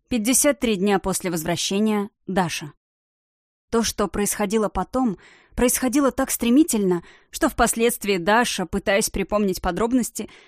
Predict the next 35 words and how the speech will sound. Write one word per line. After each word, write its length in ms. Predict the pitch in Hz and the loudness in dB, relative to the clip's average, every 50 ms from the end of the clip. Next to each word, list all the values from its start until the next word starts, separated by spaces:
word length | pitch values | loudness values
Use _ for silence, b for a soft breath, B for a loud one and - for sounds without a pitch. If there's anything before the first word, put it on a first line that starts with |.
| b b | b b
делала 380 | b 202 180 202 190 190 190 190 | b 0 0 2 2 2 0 0
это 260 | - - 180 - 175 | -2 -2 -4 -4 -6
с 80 | 175 - | -8 -6
трудом. 400 | - 170 170 151 156 147 151 - _ _ _ _ _ _ _ _ | -6 -6 -6 -6 -6 -8 -8 -12 _ _ _ _ _ _ _ _
Она 260 | 240 240 247 240 240 | 2 2 4 4 4
была 260 | 214 226 233 233 233 | 2 2 2 2 2
уверена, 540 | 233 226 208 202 277 262 233 208 202 202 196 | 2 0 0 0 0 0 0 0 0 -2 -2
что 200 | - - - 247 | -4 -4 -4 -6
Джек 260 | 196 - 254 285 233 | -2 -2 -2 -2 0
задаст 360 | - 262 240 247 254 - - | 0 0 0 0 -2 -4 -2
ей 140 | - 262 247 | -2 0 2
массу 400 | 240 233 247 285 269 - - 285 | 2 4 2 2 2 0 -4 -4
уточняющих 640 | 240 - 262 - - 262 254 254 247 - - 254 - | -4 -4 -4 -4 -2 -2 -2 -2 -2 -4 -6 -4 -6
вопросов. 520 | 254 247 - 214 185 - - 165 - - b b b b b b b b | -6 -6 -4 -6 -6 -6 -8 -10 -10 -16 b b b b b b b b
Например, 480 | - 254 226 247 269 262 262 262 247 - - | -2 0 0 2 4 4 4 2 0 -4 -8
хорошо 400 | - - 254 240 214 - 339 339 | -4 0 0 0 2 2 2 2
ли 80 | 277 | 4
она 200 | 202 170 165 160 | 4 4 2 0
подумала, 540 | - - 165 156 226 254 262 240 220 214 214 b b b b b | 0 -2 -2 -2 0 0 0 0 -2 -4 -8 b b b b b
не 140 | b 285 277 | b 4 4
боится 420 | 220 196 175 196 233 - - - 214 | 6 4 2 0 0 -2 -4 -4 -4
ли, 180 | 196 202 196 - _ _ _ | -4 -6 -8 -12 _ _ _
уверена 460 | 247 226 165 180 180 202 240 240 226 | -2 0 2 2 2 2 2 2 2
ли 100 | 220 220 | 0 0
в 40 | - | -2
себе. 320 | - - 226 202 220 220 - - _ _ _ _ _ _ _ _ _ _ _ _ _ _ _ _ | -2 -4 -2 -2 -2 -4 -4 -8 _ _ _ _ _ _ _ _ _ _ _ _ _ _ _ _
В 60 | 214 | -4
бункере 560 | 202 208 254 277 269 254 - 233 214 214 208 | 0 4 6 6 6 6 6 4 4 4 2
с 60 | - | 2
принятием 600 | - - 226 220 233 247 247 226 - 240 220 214 | 0 2 2 4 4 4 2 2 2 0 0 2
важных 360 | 202 226 233 208 226 220 - - | 2 2 2 2 0 0 0 0
решений 500 | 240 220 - - 262 262 254 254 247 247 | -2 -2 -2 0 2 2 4 4 4 4
никогда 440 | 247 254 - 254 247 233 220 294 | 4 4 2 2 0 2 2 4
не 120 | 302 233 180 | 4 4 2
спешили, 540 | - - 175 - - - 170 160 160 160 | 0 -4 -8 -10 -6 -6 -6 -6 -6 -8